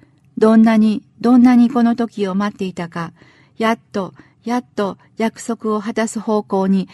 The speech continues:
自分の舵を取っていける、そんな喜びとありがとうが心に込み上がってきます。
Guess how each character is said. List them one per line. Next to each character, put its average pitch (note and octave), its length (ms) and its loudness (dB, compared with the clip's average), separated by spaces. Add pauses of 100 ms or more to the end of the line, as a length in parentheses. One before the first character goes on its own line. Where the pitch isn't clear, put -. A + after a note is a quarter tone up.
(220)
自 G#3+ 160 -2
分 G#3 180 2
の G#3+ 120 2
舵 G#3+ 320 -2
を G3 100 -4
取 F#3 180 -4
っ - 20 -20
て F#3 140 -6
い E3+ 60 -8
け F3 160 -6
る、 E3+ 180 -12 (320)
そ A3 220 -2
ん G#3+ 80 2
な G#3+ 160 0
喜 A3+ 80 -2 (280)
び G#3+ 120 -6
と G#3+ 260 -6
あ G3+ 80 -6
り G3+ 120 -4
が G3 160 -4
と F#3+ 240 -4
う - 20 -12
が F3+ 200 -8 (280)
心 G#3+ 360 -2
に F#3 300 -4
込 G3 120 -6
み F#3+ 140 0
上 F3+ 120 -4
が F3 100 -4
っ E3 60 -10
て E3+ 160 -10
き E3 160 -6
ま D#3+ 180 -6
す。 - 180 -18